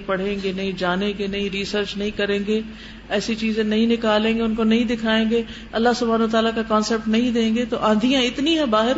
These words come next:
کہ وہ مقابلہ نہیں کر سکیں گے۔ اب آپ نے قرآن پڑھ لیا نا، بہت بڑی ذمہ داری آ گئی ہے آپ پر کہ اللہ کی قدرت دکھانی ہے،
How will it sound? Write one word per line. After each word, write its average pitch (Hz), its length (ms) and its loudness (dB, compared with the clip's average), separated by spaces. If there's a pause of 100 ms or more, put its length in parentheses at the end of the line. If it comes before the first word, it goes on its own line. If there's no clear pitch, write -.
(380)
کہ 262 80 0
وہ 262 80 4
مقابلہ 226 420 4
نہیں 233 200 2
کر 185 100 2
سکیں 165 400 -6
گے۔ 165 60 -4 (960)
اب 196 160 0
آپ 202 160 0
نے 208 100 0
قرآن 190 320 -2
پڑھ 208 120 -2
لیا 226 160 -2
نا، 269 160 -2
بہت 185 380 0
بڑی 180 180 0
ذمہ 170 240 0
داری 160 320 0
آ 156 120 -2
گئی 160 140 -4
ہے 160 40 -2
آپ - 220 -8
پر 165 80 -8 (1040)
کہ - 160 -12
اللہ 190 200 4 (140)
کی 196 200 -4 (420)
قدرت 202 380 4
دکھانی 180 480 2
ہے، 175 160 -4